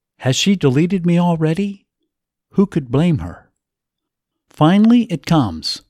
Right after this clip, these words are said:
"Give them to Goodwill." It's better than no answer at all. "Engage, engage. All engines ahead full.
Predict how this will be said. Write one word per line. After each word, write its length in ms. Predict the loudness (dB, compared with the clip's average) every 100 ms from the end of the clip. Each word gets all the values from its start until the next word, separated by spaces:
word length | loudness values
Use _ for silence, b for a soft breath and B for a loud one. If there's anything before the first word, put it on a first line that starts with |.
| _ _ _ _ _ _ _
"Give 160 | 0 2
them 180 | 0 0
to 80 |
Goodwill." 640 | 0 0 2 2 0 -6 -14 _ _ _ _ _ _ _ _ _
It's 200 | -2 -2
better 260 | 0 2 2
than 180 | 2 2
no 200 | 2 2
answer 360 | 2 0 0
at 60 | 0
all. 460 | -2 -4 -6 -10 _ _ _ _ _ 0
"Engage, 800 | 2 4 4 2 0 -2 -8 -6
engage. 800 | -4 0 2 2 2 0 -6 -14 _ _ _
All 340 | 2 4 4 2
engines 440 | 4 4 6 4 4
ahead 320 | 2 0 0
full. 600 | 0 2 0 -6 -14